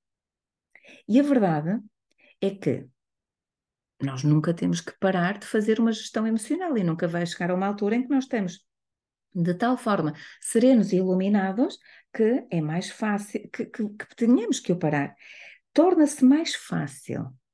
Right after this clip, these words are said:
torna-se mais fácil, torna-se mais natural, muito menos desafiador. Porquê? Porque a partir do momento em que nós temos mais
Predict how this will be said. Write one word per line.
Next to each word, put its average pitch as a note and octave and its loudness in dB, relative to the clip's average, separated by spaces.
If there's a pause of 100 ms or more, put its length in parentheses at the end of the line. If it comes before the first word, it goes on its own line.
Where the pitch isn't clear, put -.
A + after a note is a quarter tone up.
(500)
torna-se F3+ 2
mais F3 -2
fácil, C#3 -10 (300)
torna-se G#3 2
mais G#3+ 0 (260)
natural, F3 0 (840)
muito G#3+ 6
menos G#3+ 4
desafiador. G3+ -2 (180)
Porquê? B3 -2 (760)
Porque - -4
a G3+ 2
partir C4 0
do C#4 0
momento G3 0
em E3 -2
que F3+ -10
nós F3+ -6
temos F3 -4
mais E3+ 0